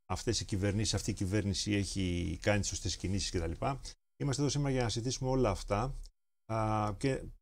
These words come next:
να πάρει κάποιος το λόγο, όποιος θέλει πρώτος, να μας δώσει μια γενική εικόνα της υγείας σήμερα και αν και κατά πόσο όλο αυτό, α, θα έπρεπε να είναι έτσι και θα, δεν θα μπορούσε να είναι διαφορετικά.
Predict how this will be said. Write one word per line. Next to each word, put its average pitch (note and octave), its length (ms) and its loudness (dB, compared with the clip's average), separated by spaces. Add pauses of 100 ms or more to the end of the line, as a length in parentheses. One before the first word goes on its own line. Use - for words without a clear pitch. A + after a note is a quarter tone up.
(360)
να B2+ 200 0
πάρει C#3+ 160 4
κάποιος C3+ 240 0
το B2+ 100 2
λόγο, C3+ 180 2
όποιος B2+ 220 2
θέλει B2 300 2
πρώτος, A#2+ 420 4
να B2 120 0
μας A#2 160 0
δώσει B2+ 220 0
μια C3 100 2
γενική A2+ 420 0
εικόνα A2+ 280 2
της - 220 -2
υγείας G#2 480 2
σήμερα A2 460 2
και A2 460 0
αν B2 120 2
και A#2+ 100 0
κατά A2+ 220 0
πόσο B2 220 0
όλο A#2 80 0
αυτό, C3 440 -2 (200)
α, A2 340 -4
θα B2+ 160 4
έπρεπε C3 280 4
να A#2+ 120 2
είναι B2+ 200 2
έτσι C3 200 0
και A#2+ 100 -2
θα, A#2 380 -2
δεν B2+ 100 0
θα B2+ 100 0
μπορούσε A#2+ 280 0
να B2+ 60 0
είναι B2+ 100 0
διαφορετικά. A2+ 460 -2